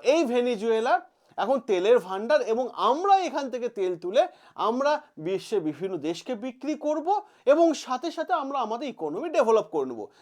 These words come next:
যেভাবে আমেরিকা আমাদের ফাঁসিয়ে চলে গেছে। হুঙ্গো যাবে এই স্টেটমেন্টটা দিল যে বিশ্বের সমস্ত দেশে, এই য-, যত দেশ আছে, যত তেল আছে, তাতে বেশি তেল কিন্তু ভেনিজুয়েলার কাছে আছে।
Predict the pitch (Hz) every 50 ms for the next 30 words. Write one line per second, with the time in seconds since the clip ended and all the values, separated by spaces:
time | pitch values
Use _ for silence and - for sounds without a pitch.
0 | _ 185 214 269 233 220 247 240 - 254 185 175 175 165 170 160 160 151 160 185
1 | 233 311 302 - - 330 302 - 277 277 226 - 170 127 117 107 80 - - _
2 | - _ _ _ _ _ _ _ _ _ _ _ _ _ _ _ _ _ _ _
3 | _ _ _ _ _ 233 277 302 320 320 339 359 349 311 339 311 277 294 262 285
4 | 339 277 - 202 226 226 - - - 269 277 262 - 247 294 285 262 226 277 269
5 | 214 262 254 262 302 339 - _ _ _ _ _ 190 - - 254 277 254 - 320
6 | 285 - - 254 254 285 277 - - 294 226 226 240 220 - 277 254 - - -
7 | _ - 202 190 170 165 160 - - _ _ _ 143 151 180 190 - 262 220 180
8 | 220 240 226 - 262 233 247 208 185 190 190 - 240 226 - - 415 - 294 294
9 | 247 233 - 220 - 202 190 - 247 214 160 139 170 185 185 - 294 - - 220
10 | 269 311 254 - 214 - 175 165 147 143 131 127 127 127 131 127 147 139 135 -
11 | 311 320 359 - - 277 151